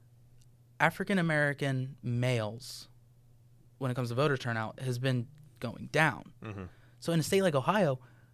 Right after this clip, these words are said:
Speaker 1: if the state party, if county parties can get minority men to come out and vote, we'll win elections.
Speaker 2: Yeah.
Speaker 1: So I'm gonna venture out and say that it's not even up to the party. It's up to county boards of election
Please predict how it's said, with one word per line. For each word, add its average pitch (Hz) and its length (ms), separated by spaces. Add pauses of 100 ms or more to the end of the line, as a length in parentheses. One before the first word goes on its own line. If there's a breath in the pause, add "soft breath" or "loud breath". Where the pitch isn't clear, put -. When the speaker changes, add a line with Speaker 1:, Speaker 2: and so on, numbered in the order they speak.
(520 soft breath)
Speaker 1:
if 147 400 (260)
the 139 200
state - 460
party, 135 340
if 117 80
county 147 300
parties 143 400
can 135 180
get 127 320 (380)
minority 127 680
men 117 560 (440)
to 147 100
come 139 180
out 131 140
and 113 100
vote, 131 320 (320 loud breath)
we'll 180 180
win 196 200
elections. - 680
Speaker 2:
Yeah. 127 140 (800 soft breath)
Speaker 1:
So 143 580
I'm 214 280
gonna 170 160
venture 120 300
out 113 100
and 113 100
say 120 180
that 127 140
it's 175 140
not 165 140
even 131 320
up 120 180
to - 80
the 117 80
party. 156 440
It's - 200
up 196 140
to 139 320
county 156 380
boards 139 360
of 117 60
election 117 600